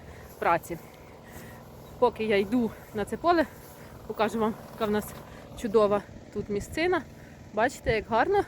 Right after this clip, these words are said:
Тут у нас поселилися бобри і поз'їдали всі дерева.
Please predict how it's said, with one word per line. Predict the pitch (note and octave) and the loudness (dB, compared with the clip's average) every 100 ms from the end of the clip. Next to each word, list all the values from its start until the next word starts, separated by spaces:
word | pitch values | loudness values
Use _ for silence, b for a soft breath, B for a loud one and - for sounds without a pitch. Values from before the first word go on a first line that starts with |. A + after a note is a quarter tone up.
| - - | -2 -8
Тут | - | -2
у | |
нас | A#3+ A#3 | 0 0
поселилися | - - A#3+ A3 A3 G#3+ | -2 2 4 4 4 0
бобри | G#3 G3 C#4 G4 - - - B B B B B - | -2 2 2 0 -4 -16 -16 B B B B B -6
і | A#3+ C4+ - B B - - B B - - | -2 -2 -4 B B -14 -16 B B -12 -6
поз'їдали | G#3 G3+ A3 B3 | -4 -2 2 2
всі | A#3+ A3+ | 0 -2
дерева. | G#3 F#3 F3+ | 2 2 2